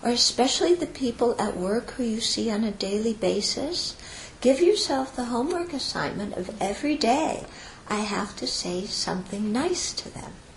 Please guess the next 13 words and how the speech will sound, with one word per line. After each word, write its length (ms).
or 120
something 520
nice 440
about 540
them, 280
or 100
something 640
where 260
I 120
encourage 920
them 220
and 80
I 180